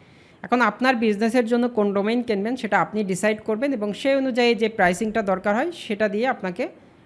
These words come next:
ডোমেইনটা কিনতে হবে। এরপরে আসে হোস্টিংয়ের বিষয়টা।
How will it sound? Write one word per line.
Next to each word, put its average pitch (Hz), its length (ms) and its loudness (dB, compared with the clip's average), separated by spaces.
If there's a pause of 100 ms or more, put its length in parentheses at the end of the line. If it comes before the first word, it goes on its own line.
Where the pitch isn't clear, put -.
(160)
ডোমেইনটা 175 380 4
কিনতে 214 280 -4
হবে। 131 240 -4 (760)
এরপরে 302 340 6
আসে 294 160 2
হোস্টিংয়ের 247 520 0
বিষয়টা। 156 540 -2